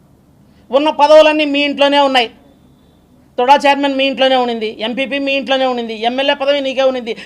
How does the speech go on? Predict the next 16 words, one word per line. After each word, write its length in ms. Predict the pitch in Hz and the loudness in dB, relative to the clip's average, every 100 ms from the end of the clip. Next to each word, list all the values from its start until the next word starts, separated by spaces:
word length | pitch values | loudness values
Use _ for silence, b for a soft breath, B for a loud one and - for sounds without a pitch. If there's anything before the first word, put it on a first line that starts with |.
| - | -10
టీటీడీ 280 | 262 277 247 | -6 -4 0
బోర్డు 160 | 277 269 | -2 0
మెంబర్, 280 | 285 277 269 - - 190 | -2 -2 -6 -8 -16 -10
టీటీడీ 300 | 277 285 254 | -8 -6 -2
బోర్డు 160 | 269 247 | -2 -2
మెంబర్‌షిప్ 340 | 269 262 302 294 | -4 -6 -10 -8
నీకే 180 | 247 269 | 0 0
ఉండింది, 240 | 247 240 233 233 b - | 0 -4 -8 -10 b 2
పార్టీ 240 | 294 311 285 | 2 2 -4
విప్ 160 | 294 294 | -4 -2
నీకే 200 | 285 285 262 | 0 2 2
ఉండింది, 280 | 254 240 220 220 | 2 -4 -8 -6
అన్ని 140 | 254 233 | -4 0
పదవులు 220 | 277 311 277 | 2 2 2
నువ్వే 160 | 285 247 | 0 0
తీసుకున్నావు, 340 | - 233 220 | -6 -6 -6